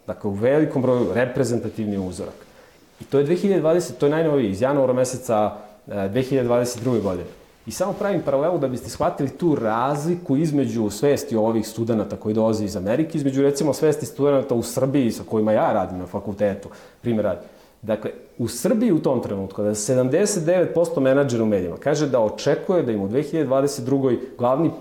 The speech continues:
prihod, jedan od glavnih prihoda, da budem vrlo precizan, bude od publike, u Srbiji nemate nijedan takav medij. Samo vam to pokazuje koliko smo nekako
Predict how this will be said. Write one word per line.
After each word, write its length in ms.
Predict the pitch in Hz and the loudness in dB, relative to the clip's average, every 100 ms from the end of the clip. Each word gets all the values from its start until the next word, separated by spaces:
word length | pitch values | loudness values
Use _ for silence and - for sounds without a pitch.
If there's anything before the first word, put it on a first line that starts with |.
| - - | -14 0
prihod, 460 | 131 170 170 113 | 2 2 -2 -2
jedan 220 | 127 180 | 0 2
od 120 | 120 107 | 0 2
glavnih 300 | 98 98 92 | 0 0 -6
prihoda, 240 | - 98 110 | -8 -8 -4
da 60 | |
budem 160 | 107 107 | -2 0
vrlo 180 | 110 104 | 0 -2
precizan, 480 | 104 101 131 165 156 - - | -2 -6 -2 -2 -2 -8 -8
bude 320 | 120 180 151 | 0 2 4
od 120 | 113 - | 0 0
publike, 440 | 147 180 - 160 - | 0 0 0 -4 -4
u 60 | 110 | -8
Srbiji 300 | 131 135 135 | -6 -2 -2
nemate 260 | 117 - | -2 -4
nijedan 200 | 110 101 | -2 -2
takav 280 | 98 90 92 | -4 -10 -10
medij. 300 | 90 87 - - - - | -10 -10 -14 -20 -20 -10
Samo 160 | 180 | -4
vam 100 | 185 | -2
to 160 | 160 190 | 0 0
pokazuje 840 | - 127 - 127 143 156 156 - | -2 -6 0 2 2 2 2 0
koliko 640 | - 135 117 123 156 160 175 | -2 0 2 2 2 0 -2
smo 260 | - 139 | -2 -2
nekako 640 | 123 127 120 101 - 113 | 0 -2 -4 -8 -2 -2